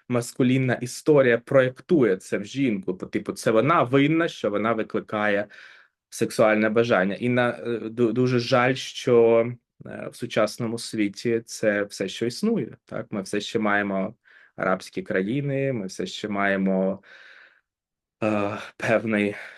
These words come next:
цей ісламський світ, в якому вважається, що якщо вона, це,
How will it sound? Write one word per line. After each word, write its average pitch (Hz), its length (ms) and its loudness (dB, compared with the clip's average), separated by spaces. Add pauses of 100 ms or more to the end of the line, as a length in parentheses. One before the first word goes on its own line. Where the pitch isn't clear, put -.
(320)
цей 95 440 -2
ісламський 101 680 -4
світ, 104 540 -8
в - 20 -4
якому 95 720 0 (280)
вважається, 95 600 -2
що - 180 -6
якщо 95 300 -2
вона, 98 580 -2 (120)
це, - 160 -10